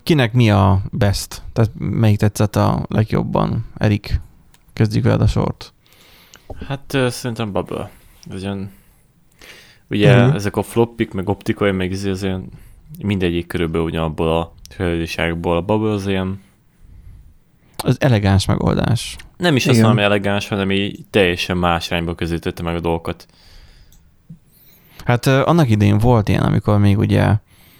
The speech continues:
Speaker 1: a holdra szállás idején, hogy milyen komputerek voltak, öm, hogy milyen volt egy memória cella. Hogy ott még szinte egy drótháló, nem drótháló, hanem egy, mint egy drótokból álló kocka.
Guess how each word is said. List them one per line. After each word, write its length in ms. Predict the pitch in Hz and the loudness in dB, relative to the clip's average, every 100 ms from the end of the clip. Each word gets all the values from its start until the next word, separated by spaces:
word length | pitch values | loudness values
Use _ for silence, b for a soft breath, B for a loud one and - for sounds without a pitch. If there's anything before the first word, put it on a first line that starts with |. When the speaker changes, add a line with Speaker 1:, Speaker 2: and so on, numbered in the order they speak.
| b b b - | b b b -16
Speaker 1:
a 640 | - 104 101 95 95 95 98 101 107 B B B - _ - - | -2 0 2 2 4 2 2 0 -2 B B B -18 _ -20 -6
holdra 320 | - 104 104 | 0 2 2
szállás 420 | - 101 101 110 | 2 0 2 2
idején, 200 | 104 101 | 2 4
hogy 100 | 104 | 4
milyen 260 | 104 98 101 | 4 2 0
komputerek 540 | - 104 101 - 104 - | -4 0 0 2 -2 0
voltak, 460 | 113 110 135 - B B B B B | 0 2 -2 -4 B B B B B
öm, 560 | 117 95 101 104 107 107 | -2 2 4 4 4 2
hogy 220 | - 113 | 2 2
milyen 240 | 113 113 101 | 4 4 4
volt 200 | 104 104 | 4 4
egy 100 | 101 | 4
memória 800 | 101 80 - - 55 - 107 120 - _ - | 4 2 0 2 2 2 0 -2 -8 _ -6
cella. 520 | - 101 - - 117 B B B - | -4 -2 -2 -4 -6 B B B 0
Hogy 160 | 117 | 2
ott 120 | 110 | 2
még 180 | 113 107 | 2 2
szinte 280 | 107 117 110 | 2 0 2
egy 80 | 107 | 2
drótháló, 840 | 117 107 - 98 101 101 104 104 131 _ B B B | 4 2 0 0 2 4 4 2 -2 _ B B B
nem 200 | 104 98 | 0 2
drótháló, 600 | 104 104 101 98 107 110 | 2 2 2 2 4 2
hanem 320 | 104 101 101 | 4 2 4
egy, 220 | 101 107 | 2 2
mint 180 | 107 107 | 0 0
egy 80 | 104 | 2
drótokból 1040 | 110 104 - - - - - - 104 101 | 2 2 2 -2 -10 -10 0 0 2 2
álló 300 | 95 95 98 | 4 4 2
kocka. 500 | - 98 - - - | 0 -2 -2 -2 -2